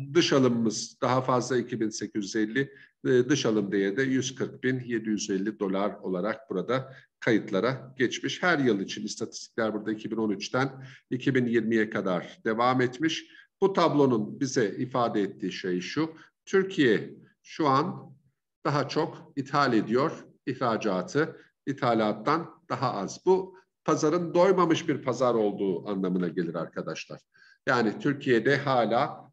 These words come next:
buradaki ithal edilen miktar kadar bir üretimi mahsedecek. Zaman içerisinde otonom tüketim artışlarıyla birlikte, e, lavanta üreticiliğinin ekonomik olarak önün açık olduğunu söyleyebileceğimizi ben gönül rahatlığıyla ifade edebilirim.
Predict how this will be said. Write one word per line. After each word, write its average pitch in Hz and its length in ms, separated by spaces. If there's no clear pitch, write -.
buradaki 131 420
ithal 127 480
edilen 110 420
miktar 113 420
kadar 113 420
bir 135 120
üretimi 127 760
mahsedecek. 131 760
Zaman 110 440
içerisinde 101 440
otonom 117 460
tüketim 131 380
artışlarıyla 104 720
birlikte, 92 720
e, 113 220
lavanta 131 360
üreticiliğinin 95 1080
ekonomik 120 520
olarak 92 320
önün 107 180
açık - 320
olduğunu 95 600
söyleyebileceğimizi 87 1160
ben 107 180
gönül 101 260
rahatlığıyla 85 420
ifade 110 440
edebilirim. 78 480